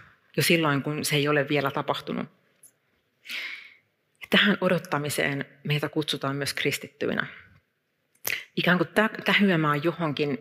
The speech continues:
jota ei vielä, joka ei ole vielä konkretisoitunut. Mut silloin, kun me odotetaan ja valvotaan, niin se todellisuus, jota me odotetaan, on läsnä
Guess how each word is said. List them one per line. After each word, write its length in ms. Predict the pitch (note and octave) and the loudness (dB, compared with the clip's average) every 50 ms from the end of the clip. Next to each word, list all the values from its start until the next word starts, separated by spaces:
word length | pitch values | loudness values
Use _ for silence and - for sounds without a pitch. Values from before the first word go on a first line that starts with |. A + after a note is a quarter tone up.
| - | -4
jota 220 | D3+ D3 - D#3+ - - | -4 0 2 2 2 4
ei 220 | D#3+ D#3+ D#3+ D3+ | 2 2 2 2
vielä, 380 | D3+ D#3 E3 D#3+ D3+ C#3+ - B2 - - - - - - - - - - | 2 2 2 4 4 2 2 0 -2 -10 -18 -18 -18 -20 -20 -8 0 0
joka 160 | D3+ - E3+ | 4 4 6
ei 80 | F3 | 4
ole 140 | E3 E3 D#3+ | 4 4 2
vielä 180 | D#3 D#3+ D3+ C#3+ | 2 0 0 2
konkretisoitunut. 880 | - F3 D#3+ C#3 - - - C#3+ - - - - - - - - D3 - _ _ _ _ - - - - - _ | 2 0 0 0 -4 -6 -6 -6 -4 -4 -4 -4 -6 -6 -8 -10 -10 -12 _ _ _ _ -20 -18 -18 -18 -12 _
Mut 100 | C#3+ - | -2 4
silloin, 260 | - G3 G#3 G#3 G#3 | 6 6 6 6 6
kun 80 | - D#3 | 4 0
me 120 | D#3+ - | 0 2
odotetaan 680 | - E3+ E3 E3 D3+ - C3+ - - D3+ D3+ D3+ D3 B2+ - - - - _ _ _ - | 2 2 2 2 0 0 -2 -2 0 0 0 0 -2 -6 -10 -16 -20 -20 _ _ _ -2
ja 80 | D#3+ C#3 | 0 2
valvotaan, 600 | D#3 D3 D3 C#3+ - C3+ - - - - - - - _ _ _ _ _ _ _ _ _ _ _ _ _ _ _ _ _ _ _ _ _ _ _ _ _ | 2 2 2 2 0 -2 -4 -2 -2 -2 -4 -6 -12 _ _ _ _ _ _ _ _ _ _ _ _ _ _ _ _ _ _ _ _ _ _ _ _ _
niin 140 | E3 D#3+ D#3 | 2 4 4
se 420 | D3 - D#3+ D#3+ - - - - - | 4 4 4 4 2 2 -2 -4 2
todellisuus, 840 | - F#3 F#3+ F#3 F3 D#3+ D3 D3 - - D3 - D3 - - - - - - - - - - | 2 4 4 6 4 4 4 2 2 0 -2 0 0 -2 -2 -4 -4 -8 -10 -12 -12 -4 -4
jota 200 | D#3 D3 - C#3+ | -2 0 2 2
me 120 | D3 - | 2 2
odotetaan, 500 | D#3 D3+ D3+ D3 - C3+ - C#3 C3 C#3 - | 2 2 0 0 -2 -4 -4 -2 -4 -2 -2
on 140 | D3 D3 D3 | -2 -2 0
läsnä 360 | D#3 D3 - - - - | 0 0 0 -2 -2 -4